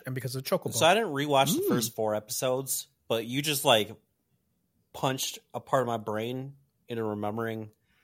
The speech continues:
Speaker 2: that part, the end of the episode.
Speaker 3: <laughs>
Speaker 2: Dude, I was not ready for that shit.
Speaker 3: No.
Speaker 2: Uh-uh.
Speaker 3: Instant.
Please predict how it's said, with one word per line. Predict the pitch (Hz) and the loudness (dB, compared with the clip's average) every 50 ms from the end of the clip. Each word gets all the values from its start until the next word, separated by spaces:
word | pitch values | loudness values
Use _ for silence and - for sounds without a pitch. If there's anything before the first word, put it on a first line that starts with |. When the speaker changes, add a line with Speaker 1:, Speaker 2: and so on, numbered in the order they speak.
| _ _ _ _ | _ _ _ _
Speaker 2:
that | - 107 107 110 - - | -2 2 2 2 2 0
part, | - 143 147 147 151 151 - - - - | 2 4 4 4 4 0 -4 -12 -20 -20
the | - 113 113 | -10 -8 -8
end | 95 107 110 117 | -6 -4 -6 -4
of | 113 | -4
the | 110 | -4
episode. | 110 113 - - - - 156 147 151 151 160 151 - - _ _ _ _ _ _ _ _ _ _ _ _ _ _ | -4 -6 -4 -4 -2 2 2 2 2 2 -2 -6 -12 -18 _ _ _ _ _ _ _ _ _ _ _ _ _ _
Speaker 3:
<laughs> | - - - _ _ - 139 | -2 -2 -2 _ _ -10 -2
Speaker 2:
Dude, | 127 147 156 151 147 139 123 110 101 107 98 - _ _ - - - - - - - - - - - | 0 2 4 6 6 4 4 2 0 -2 -4 -4 _ _ -8 -8 -8 -4 -4 -4 -4 -4 -10 -2 4
I | 139 151 | 6 8
was | 147 147 139 | 8 8 6
not | 147 139 120 110 | 6 6 6 6
ready | 117 135 139 139 135 | 6 6 6 6 4
for | 127 123 113 | 0 0 2
that | 110 117 127 131 - | 4 4 6 4 4
shit. | - - 110 98 95 92 85 - _ _ _ _ _ _ - - - _ _ _ _ _ _ _ _ | 0 -2 -2 -2 -2 -4 -6 -10 _ _ _ _ _ _ -20 -20 -20 _ _ _ _ _ _ _ _
Speaker 3:
No. | - 156 156 143 117 - - _ _ _ _ _ _ _ _ _ - | 4 6 6 6 6 4 -4 _ _ _ _ _ _ _ _ _ 0
Speaker 2:
Uh-uh. | 143 147 139 131 127 117 104 95 95 92 - - | 2 2 4 4 2 2 2 0 -4 -8 -2 4
Speaker 3:
Instant. | 190 220 226 190 - - 185 165 135 - - | 6 6 6 6 2 2 2 2 2 0 -6